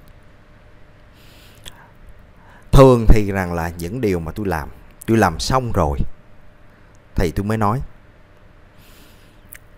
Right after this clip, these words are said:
Chẳng hạn như <clears throat> nhân viên nó nghĩ rằng là: "Ồ, chắc ông này ông rảnh lắm."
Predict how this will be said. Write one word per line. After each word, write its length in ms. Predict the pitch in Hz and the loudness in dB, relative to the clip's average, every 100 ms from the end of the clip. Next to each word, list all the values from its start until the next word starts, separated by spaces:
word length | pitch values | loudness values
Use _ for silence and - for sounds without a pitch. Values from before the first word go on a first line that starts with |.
| - - - | -20 -20 -4
Chẳng 200 | - 131 | 2 4
hạn 260 | 147 104 104 | 4 0 -2
như 240 | 123 120 120 - - - | -4 -6 -8 -14 -16 -6
<clears throat> 1800 | - 139 - - - - - - - - - - - - - - - - | -4 -4 -8 -14 -20 -20 -20 -18 -12 -8 -6 -4 -6 -8 -16 -16 -16 0
nhân 200 | 147 156 | 2 4
viên 200 | 160 156 | 2 2
nó 80 | 170 | -2
nghĩ 260 | 117 87 | -2 -2
rằng 220 | 120 95 | -4 -4
là: 320 | 87 80 69 - - - | -4 -6 -8 -12 -18 -14
"Ồ, 160 | 98 90 | -8 -6
chắc 180 | 135 135 | -2 -2
ông 180 | 117 | -2
này 100 | 104 | -2
ông 180 | 85 104 | -4 -4
rảnh 240 | 101 80 139 | -6 -6 -6
lắm." 140 | 165 | -8